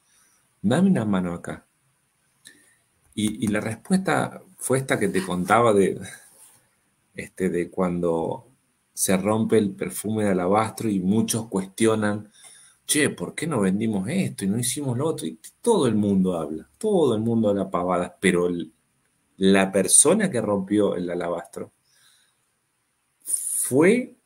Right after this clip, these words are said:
y es recordada hasta el día de hoy. Y lo dice la Biblia,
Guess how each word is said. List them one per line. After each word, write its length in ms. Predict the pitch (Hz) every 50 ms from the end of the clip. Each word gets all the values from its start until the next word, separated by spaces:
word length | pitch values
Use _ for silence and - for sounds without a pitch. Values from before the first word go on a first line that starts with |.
| _ _ _ _ _ _
y 260 | - 98 95 107 131
es 380 | 185 208 196 - - - - -
recordada 720 | 104 98 95 - 101 95 90 90 92 92 107 247 240 160
hasta 240 | 104 - - 87 82
el 100 | 82 82
día 200 | 85 82 80 78
de 140 | 78 78 -
hoy. 220 | - - - - _ _ _ _ _ _ _ _ _ _ _ _
Y 120 | 95 87 82
lo 160 | 87 85 85
dice 400 | - - 214 247 240 - - 131
la 140 | 95 85 85
Biblia, 520 | 87 92 90 85 76 76 76 80 - 131